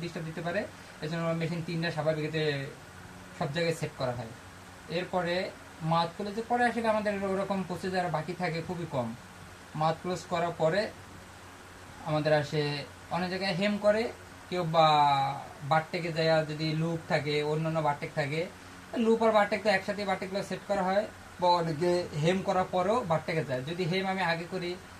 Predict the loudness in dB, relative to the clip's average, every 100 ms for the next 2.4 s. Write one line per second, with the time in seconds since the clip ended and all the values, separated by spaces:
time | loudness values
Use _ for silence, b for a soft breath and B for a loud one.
0 | -2 0 0 0 -2 0 2 2 4 4
1 | 2 -2 -4 0 0 2 2 2 2 -2
2 | -2 -2 -2